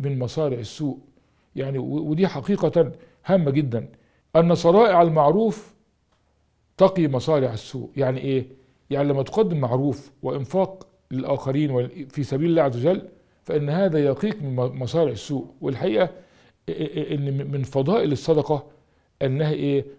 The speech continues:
بتقي الإنسان من المخاطر والمشاكل والكروبات وتحميه إن شاء الله عز وجل. الأمر الثاني، نتعلم فراسة المؤمن. هذا الرجل سبحان الله لما يكون الإنسان عنده إيمان وعنده تقوى الله سبحانه وتعالى، فإيه اللي بيحصل؟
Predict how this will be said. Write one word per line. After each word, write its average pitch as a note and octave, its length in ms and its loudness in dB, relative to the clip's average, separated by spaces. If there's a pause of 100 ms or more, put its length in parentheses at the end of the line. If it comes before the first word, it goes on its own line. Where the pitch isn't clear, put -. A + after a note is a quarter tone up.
(120)
بتقي D3 400 -6
الإنسان A#2+ 640 -6 (400)
من C3 160 -6
المخاطر A#2+ 800 -6 (360)
والمشاكل A#2+ 720 -2 (340)
والكروبات B2+ 800 0 (200)
وتحميه C3+ 560 -4
إن A#2+ 60 -8
شاء B2 220 -2
الله B2 140 -8
عز G#2+ 120 -10
وجل. G#2 180 -14 (480)
الأمر A3 280 4
الثاني، G#3 440 4
نتعلم F#3+ 400 4
فراسة E3+ 380 0
المؤمن. D3+ 380 -2 (320)
هذا G#3+ 200 8
الرجل F#3+ 260 8
سبحان E3+ 340 -2
الله D3 260 0 (300)
لما C#3 140 -2
يكون C3+ 120 0
الإنسان E3+ 300 -4
عنده D3 260 -2
إيمان C3+ 360 -2 (320)
وعنده C#3+ 260 2
تقوى D3 380 2
الله C3+ 280 2
سبحانه C#3+ 200 -6
وتعالى، C#3+ 380 -2 (280)
فإيه F#3 160 4
اللي E3+ 100 4
بيحصل؟ C#3 360 -2